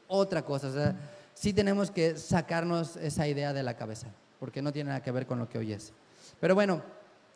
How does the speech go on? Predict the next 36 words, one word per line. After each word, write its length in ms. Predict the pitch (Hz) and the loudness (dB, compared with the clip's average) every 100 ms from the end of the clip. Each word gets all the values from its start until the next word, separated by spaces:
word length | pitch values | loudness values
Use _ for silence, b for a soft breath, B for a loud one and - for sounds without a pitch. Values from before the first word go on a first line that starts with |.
| _ | _
no 200 | 156 175 | 4 6
importa. 480 | 196 175 185 156 127 127 | 6 6 6 6 0 0
Finalmente, 600 | 156 165 190 196 208 180 B B B B | 2 4 4 6 4 4 B B B B
eh, 140 | 170 | -2
el 180 | 170 151 | 2 2
tema 340 | 151 190 185 175 | 4 2 4 4
es, 340 | 180 175 175 - 160 147 | 4 2 -2 -14 -8 2
de 100 | 170 | 4
ahí 240 | 180 202 | 6 6
surge, 460 | 196 208 185 190 180 | 6 4 4 2 2
de 100 | 156 | 0
aquí 240 | 151 180 | 0 -2
nace, 540 | 175 170 - 160 151 | 0 0 0 0 0
de 60 | 131 | 0
aquí 180 | 127 156 | -4 -4
se 100 | 160 | -2
les 160 | 139 | -2
llama, 380 | 127 147 151 160 | 0 2 2 0
porque 200 | 151 120 | -4 -4
era, 300 | 139 131 117 120 | -2 -2 -4 -4
era 160 | 135 127 | -4 -2
la 100 | 131 | 0
manera. 520 | 147 196 208 262 - B B B B B | 2 2 2 0 -6 B B B B B
Y 200 | 180 202 | 2 4
dice 220 | 185 208 | 2 2
el 80 | 233 | 2
verso 240 | 208 208 220 | 2 2 2
veintisiete, 760 | 202 190 196 240 208 208 185 | 2 2 2 2 2 0 2
"En 120 | 185 | 4
aquellos 440 | 175 220 226 226 185 | 4 2 4 4 4
días 540 | 254 220 208 220 - | 6 6 6 2 -2
unos 260 | 196 208 196 | 0 2 2
profetas 840 | - 185 185 262 254 196 202 196 | 4 4 6 4 4 2 2 2
descendieron 560 | 175 175 175 170 190 196 | 0 2 2 4 4 4
de 100 | 170 | 2
Jerusalén 640 | 160 143 147 143 147 160 | 2 0 0 0 0 -2